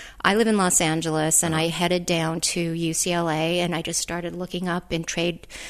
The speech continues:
Speaker 1: you know, periodicals, looking for an alternative, and I did. I found one, um, that came from Germany. Completely biodegradable, um,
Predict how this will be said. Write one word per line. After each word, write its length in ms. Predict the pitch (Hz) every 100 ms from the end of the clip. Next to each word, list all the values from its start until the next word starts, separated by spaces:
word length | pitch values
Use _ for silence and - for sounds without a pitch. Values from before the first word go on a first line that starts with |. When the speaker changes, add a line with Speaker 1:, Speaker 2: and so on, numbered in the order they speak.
| -
Speaker 1:
you 100 | 180
know, 60 | 170
periodicals, 840 | - 180 175 160 156 - 175 175
looking 240 | 170 170 185
for 140 | -
an 80 | 170
alternative, 560 | 151 - 170 160 175 185
and 100 | 175
I 60 |
did. 300 | 160 160 254
I 100 | -
found 360 | - 170 170 196
one, 380 | 190 175 170 170 - - - -
um, 380 | 170 175 170 165
that 140 | - -
came 180 | 185
from 140 | 175 160
Germany. 440 | 165 214 185 - - - - - - - - 185
Completely 480 | - 185 202 196 208
biodegradable, 1040 | 185 185 190 185 180 180 175 180 170 165 - - - -
um, 600 | - 170 170 165 160 156